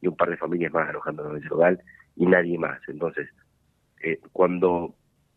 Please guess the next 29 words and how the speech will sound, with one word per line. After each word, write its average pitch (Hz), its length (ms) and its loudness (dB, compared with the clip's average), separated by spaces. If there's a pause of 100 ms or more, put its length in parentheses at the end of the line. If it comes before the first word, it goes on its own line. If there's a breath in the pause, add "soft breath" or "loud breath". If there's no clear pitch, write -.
(720)
nosotros 90 420 -8
fuimos 101 220 -4
contando 92 380 0
todo 90 140 0
esto 92 120 -4
durante 87 260 -2
tanto 87 220 -10
tiempo - 400 -6 (400 loud breath)
y 85 80 -6
te - 160 0
toca 98 300 -2
verlo 85 480 0
de 82 60 0
la 82 100 -2
forma 87 220 -6
en 87 80 -4
la 85 40 -4
que 90 80 -4
lo 85 80 0
vi, 90 380 -6
digo, 69 240 -12 (160)
está - 240 -2
clarísimo, 76 500 -4
no 71 60 -8
hay 76 80 -8
mucho 80 260 -6
más 71 140 -8
que 78 80 -12
explicar, 82 420 -2